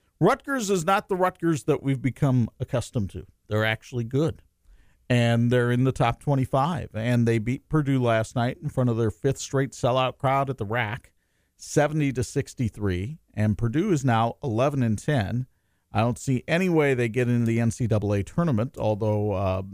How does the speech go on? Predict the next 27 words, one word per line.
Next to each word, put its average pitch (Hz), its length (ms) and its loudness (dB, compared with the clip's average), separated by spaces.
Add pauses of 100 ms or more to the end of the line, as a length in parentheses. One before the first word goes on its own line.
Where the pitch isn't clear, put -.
(220)
bracketology 117 880 -2
as 101 140 -2
recently 113 480 -2
as 95 120 -2
a 101 40 -6
week 120 320 -4
ago 98 380 0
had 104 260 0
them 98 140 0
in 104 120 0
as 95 200 -4
a 92 40 -6
twelve 104 360 -2
seed. 120 400 -6
I, 120 400 -2
I 143 40 0
don't 143 220 -2
see 147 300 -4
them 110 220 4
getting 107 300 0
into 104 200 2
the 98 140 -2
N 104 100 0
C 107 160 -6
double 95 260 -2
A 92 80 -2
tournament 127 380 0